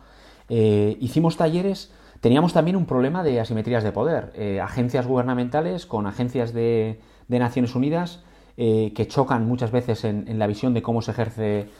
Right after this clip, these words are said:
de cómo se tiene que ejercer el liderazgo, ¿no? En diferentes proyectos. Entonces, lo empezamos gestionando todo de manera muy separada,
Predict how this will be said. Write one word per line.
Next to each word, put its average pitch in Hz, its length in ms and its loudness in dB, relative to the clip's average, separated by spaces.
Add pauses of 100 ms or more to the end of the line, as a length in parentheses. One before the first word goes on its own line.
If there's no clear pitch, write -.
(200)
de 110 80 -2
cómo 113 180 0
se 107 140 -2
tiene 117 240 -2
que 110 60 -2
ejercer 110 320 -2
el 104 60 0
liderazgo, 127 460 2
¿no? 160 80 -6
En 147 60 -4
diferentes 110 320 -6
proyectos. 131 460 -6 (200)
Entonces, - 300 -2
lo 123 120 6
empezamos 139 380 0
gestionando 156 520 -2
todo 170 280 -4 (460)
de 117 180 0
manera 139 640 0 (380)
muy 139 260 2
separada, 87 520 -2